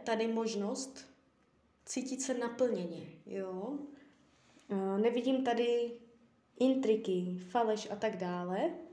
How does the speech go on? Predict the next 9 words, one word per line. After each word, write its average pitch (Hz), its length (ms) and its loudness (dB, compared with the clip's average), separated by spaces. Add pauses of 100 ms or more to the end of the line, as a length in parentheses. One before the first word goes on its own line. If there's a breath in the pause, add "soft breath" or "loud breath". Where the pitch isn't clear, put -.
(400 loud breath)
Eh, 202 280 4
přátelství 247 640 0
budou, 220 600 4
m-, 220 180 -4
mají 269 420 4
možnost 240 420 4
být 240 180 -2
naplněná, 220 800 -2 (280)
jo? 196 460 -6